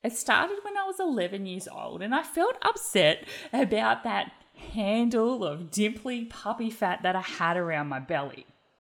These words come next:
My mum, well, she was a lifetime member of Weight Watchers, and she suggested, "Hey, Larissa, <laughs> why don't you come along to Weight Watchers with me?" So the next day, I went to Weight Watchers, and the day after that,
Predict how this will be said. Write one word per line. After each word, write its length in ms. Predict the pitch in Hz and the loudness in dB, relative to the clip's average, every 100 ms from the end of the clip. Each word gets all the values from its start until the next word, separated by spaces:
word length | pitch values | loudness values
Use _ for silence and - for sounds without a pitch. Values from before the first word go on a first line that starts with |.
| _ _ _ - | _ _ _ -4
My 160 | 180 | -2
mum, 500 | 180 135 135 214 - - | 0 -2 -2 -4 -6 -2
well, 140 | 285 | 0
she 260 | - 359 381 | 2 4 4
was 200 | 392 392 | 4 4
a 60 | |
lifetime 680 | 370 294 233 254 - 240 226 | 4 8 10 8 4 -2 -2
member 320 | 190 180 175 151 | -2 -2 -2 -2
of 160 | 139 | -2
Weight 300 | 151 170 - | 0 0 -2
Watchers, 400 | - - 160 165 | -8 -8 -10 -4
and 140 | 214 240 | -2 -2
she 200 | 285 285 | -2 -4
suggested, 540 | 311 277 294 - 277 | -4 -2 -2 -2 -4
"Hey, 240 | 277 392 | 0 2
Larissa, 560 | 285 190 - - 294 302 - - | 2 2 -2 6 8 8 2 -6
<laughs> 200 | - 262 | -8 -4
why 260 | 247 381 480 | 2 2 2
don't 240 | 453 381 | -4 -6
you 80 | 381 | -6
come 280 | 311 320 320 | -2 0 2
along 460 | 285 269 247 262 | 2 2 2 0
to 120 | 254 | 0
Weight 300 | 214 185 - | 0 0 -2
Watchers 360 | 156 - 175 156 | -8 -10 -10 -6
with 160 | 165 156 | -6 -6
me?" 360 | - - - _ _ _ _ _ | -6 -8 -18 _ _ _ _ _
So 180 | - 226 | 0 2
the 140 | 214 | 2
next 320 | 214 - - | 0 -2 -4
day, 300 | 240 277 415 440 - - | 2 4 2 0 -8 -2
I 80 | 190 | 0
went 200 | 180 180 | 0 -2
to 100 | 190 | 0
Weight 240 | 175 190 | 0 0
Watchers, 480 | - 285 - 403 392 - _ 165 | -2 -2 -2 -4 -6 -14 _ -2
and 160 | 165 | 0
the 60 | 160 | 2
day 220 | 170 170 | 4 6
after 340 | 220 269 - 294 | 6 4 -2 0
that, 300 | 349 - | 0 0